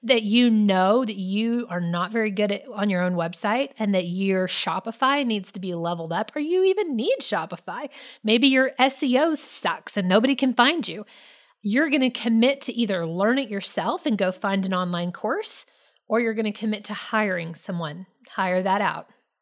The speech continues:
Continue to kind of work through those five that we went through. Maybe it's a subscription service and you need to figure that out stat since nobody can go into any retail places anymore.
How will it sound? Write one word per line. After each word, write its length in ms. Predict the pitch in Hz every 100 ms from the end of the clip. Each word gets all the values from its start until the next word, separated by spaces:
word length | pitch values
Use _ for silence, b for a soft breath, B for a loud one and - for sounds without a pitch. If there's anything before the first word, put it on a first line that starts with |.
| _ _ _ _ _ _ _ _ -
Continue 420 | 220 254 254 269
to 60 |
kind 240 | 269 262 240
of 80 | 214
work 240 | 214 240
through 240 | - 277
those 260 | 233 214 -
five 300 | 220 202 196
that 100 | 214
we 100 | 247
went 280 | 214 185 180
through. 140 | 180
Maybe 220 | 175 170
it's 200 | 185 190
a 40 | 226
subscription 640 | - 233 - 254 - 180
service 420 | - 165 165 -
and 120 | 180
you 80 | 170
need 220 | 170 175
to 60 | 175
figure 300 | - 190 196
that 220 | 196 196
out 320 | 190 190 -
stat 640 | - - - _ 330 214 170 _ -
since 280 | 202 190 208
nobody 260 | 202 196
can 160 | 196 208
go 160 | 196
into 240 | 196 196 202
any 220 | 196 190
retail 360 | 226 247 - 180
places 400 | 175 170 165 165
anymore. 480 | 160 151 160 214